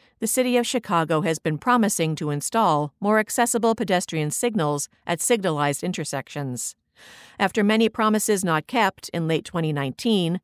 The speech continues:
with the help of disability rights advocates, the American Council of the Blind of Metropolitan Chicago, along with three individual plaintiffs, Ann Brash, Maureen Hennigan, and myself, filed suit against the city of Chicago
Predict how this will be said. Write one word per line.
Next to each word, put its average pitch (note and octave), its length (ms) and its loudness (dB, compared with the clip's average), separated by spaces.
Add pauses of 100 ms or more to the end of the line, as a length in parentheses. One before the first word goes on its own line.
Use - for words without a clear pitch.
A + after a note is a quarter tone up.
(100)
with F3 120 -2
the D#3+ 80 2
help G#3 260 0
of E3 120 0
disability D#3+ 580 0
rights E3 280 -2
advocates, C3 680 -4 (380)
the G3+ 100 2
American A3+ 480 2
Council G#3+ 380 0
of G#3 120 -2
the G#3+ 80 -2
Blind D#3+ 320 0
of D3+ 80 -6
Metropolitan D#3 720 -2
Chicago, D3 720 0 (280)
along F#3+ 280 2
with F3+ 140 0
three A#3+ 180 0
individual G3+ 580 0
plaintiffs, E3 680 -2 (120)
Ann D3+ 220 -2
Brash, F3 560 0 (220)
Maureen G3 360 2
Hennigan, E3+ 580 0
and D3+ 180 -4
myself, D#3+ 640 0 (460)
filed A3+ 340 2
suit A3 240 0
against F3+ 320 -2
the F#3+ 80 -2
city E3+ 300 -2
of D3+ 80 -2
Chicago D#3+ 640 0